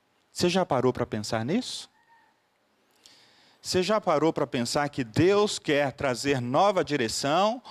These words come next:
ou Ele quer simplesmente dizer, "Eu estou com você. A tempestade está aí, mas eu estou presente. A tempestade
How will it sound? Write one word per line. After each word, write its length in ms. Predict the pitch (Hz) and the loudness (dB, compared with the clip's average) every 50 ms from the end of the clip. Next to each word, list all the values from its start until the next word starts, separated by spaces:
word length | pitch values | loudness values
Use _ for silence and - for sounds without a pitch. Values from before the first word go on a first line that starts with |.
| - - | -10 -2
ou 260 | - 160 185 185 180 | 2 4 6 6 6
Ele 200 | 185 185 170 170 | 4 4 2 0
quer 200 | - - 175 160 | 0 2 0 0
simplesmente 760 | - - - 233 240 226 208 170 139 143 170 175 180 - 180 | 0 0 -2 -2 0 2 0 0 0 2 0 -2 -2 -2 -4
dizer, 320 | 151 165 170 143 139 175 160 | -2 -2 -2 0 2 2 4
"Eu 180 | 165 190 233 | 4 4 2
estou 240 | 302 - - 320 302 | 0 -2 0 0 0
com 160 | 302 302 285 | 2 2 0
você. 580 | 269 277 269 - - - 247 - - 226 208 - _ _ _ _ _ _ - - - - | 2 2 0 0 0 0 0 0 0 -4 -6 -10 _ _ _ _ _ _ -20 -16 -8 -4
A 120 | 175 185 | -4 -2
tempestade 720 | - 247 262 254 220 240 214 - - 262 254 269 240 220 | 0 2 0 2 2 0 0 0 0 0 0 0 0 -2
está 200 | 233 - - 233 | -4 -2 0 2
aí, 280 | 208 196 208 254 294 285 | 2 2 2 2 2 2
mas 260 | 262 240 220 202 190 | 2 2 0 2 2
eu 100 | 247 262 | 2 2
estou 300 | 277 220 - - 247 254 | 2 0 2 2 0 2
presente. 800 | 247 262 240 233 190 208 226 247 285 320 302 - - 214 165 117 - - - - 233 233 208 - | 2 0 0 0 0 0 2 2 2 2 2 0 -2 -2 -2 -2 -4 -8 -12 -12 -10 -8 -8 -4
A 80 | - 196 | -4 -4
tempestade 1300 | 190 - 254 254 214 - 240 220 - - - - 247 247 254 269 285 285 226 214 247 285 294 277 - | 0 0 -2 0 2 2 2 2 2 0 0 0 2 2 2 2 2 0 -2 -2 -2 -2 -2 -2 -4